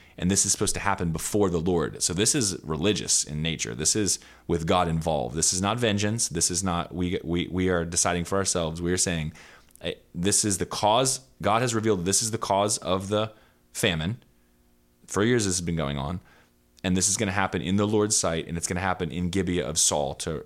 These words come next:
recognize that he was the tr-, the, he was the source of this, and he was the chosen one of the Lord. So the king, David, says, "I will give them." But the king spared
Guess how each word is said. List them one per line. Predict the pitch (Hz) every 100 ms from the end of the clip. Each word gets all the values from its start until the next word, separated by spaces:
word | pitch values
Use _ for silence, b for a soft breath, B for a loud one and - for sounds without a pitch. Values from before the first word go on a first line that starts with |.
| -
recognize | 87 87 90 85 82
that | 82 -
he | 85
was | 82 -
the | 78
tr-, | - - -
the, | - 76 71 - _ -
he | - 98
was | 95
the | 85
source | - 98 107
of | 110
this, | 117
and | - 82
he | 135
was | 151 110
the | 92 -
chosen | 98 90 85
one | 82
of | 78
the | 71
Lord. | 69 - - - B B B
So | -
the | 85
king, | 120 123 123
David, | 104 87 98 -
says, | 92 80 -
"I | 80 90
will | 98
give | 95 78
them." | 78 92 - B B B B B B
But | 101
the | 101
king | - 143 135 110
spared | - - 117 123 117